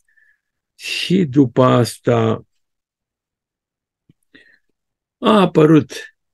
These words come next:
dezvăluirea confirmată de,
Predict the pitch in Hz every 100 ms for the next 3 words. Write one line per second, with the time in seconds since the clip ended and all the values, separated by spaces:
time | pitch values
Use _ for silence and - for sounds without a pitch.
0 | _ 151 135 127 90 107 95 123 214 233
1 | 233 233 - _ _ _ _ _ _ _
2 | _ _ _ _ _ _ - 107 - 95
3 | 95 131 117 - - 87 82 85 - -
4 | 90